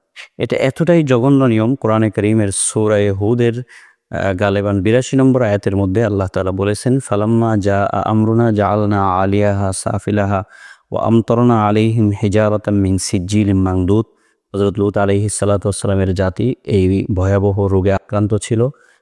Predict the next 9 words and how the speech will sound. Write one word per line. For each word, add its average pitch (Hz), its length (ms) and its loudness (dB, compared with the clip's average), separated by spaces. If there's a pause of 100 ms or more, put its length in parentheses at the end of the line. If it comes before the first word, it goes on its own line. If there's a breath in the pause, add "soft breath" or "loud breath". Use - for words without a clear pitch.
(120)
তারা 101 220 2
এই 98 120 2
লেসবিয়ান 104 540 2
বা 104 100 2
সমকামিতার 98 1000 0
মহামারীতে 104 600 0
লিপ্ত 107 280 -4
ছিল। 135 320 0 (400 soft breath)
আল্লাহ 104 260 2